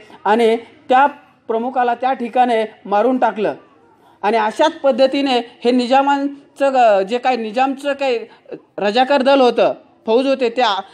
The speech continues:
त्यांचं हे अन्याय करणं चालूच होतं आणि पण भारत देशामध्ये सामील व्हायचं हा निश्चय आपण सगळ्यांनी केला होता.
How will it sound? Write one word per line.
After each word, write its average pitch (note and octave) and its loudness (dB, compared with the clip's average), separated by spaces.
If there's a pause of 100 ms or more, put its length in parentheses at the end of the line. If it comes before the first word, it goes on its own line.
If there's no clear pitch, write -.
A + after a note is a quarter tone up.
(240)
त्यांचं A#3+ 2 (280)
हे A#3 0
अन्याय A#3+ 0
करणं C#4 -4
चालूच D4 0
होतं A#3 -2 (580)
आणि A#3+ 0 (220)
पण C#4 4 (380)
भारत G#3 2
देशामध्ये C4+ 2
सामील C4 0
व्हायचं B3+ 0 (200)
हा A3+ 2
निश्चय B3+ 0
आपण C4 0
सगळ्यांनी C4+ -2
केला C4+ 0
होता. A3 0